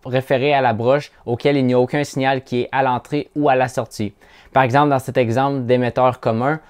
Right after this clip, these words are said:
on voit que le signal d'entrée se trouve à la base du transistor et, euh,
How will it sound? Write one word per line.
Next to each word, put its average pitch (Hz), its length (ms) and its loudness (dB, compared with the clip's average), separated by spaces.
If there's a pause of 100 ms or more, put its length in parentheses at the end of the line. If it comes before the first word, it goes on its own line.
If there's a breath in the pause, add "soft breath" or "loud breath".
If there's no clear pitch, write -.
(160 soft breath)
on 120 80 -2
voit 131 200 2
que 127 280 2
le 127 140 0
signal 135 340 -2
d'entrée 127 380 -2
se 127 140 -6
trouve 123 320 -4
à 123 120 -2
la 117 120 0
base 117 440 2
du - 60 -20
transistor 123 640 -4 (340 soft breath)
et, 151 320 2
euh, 113 280 0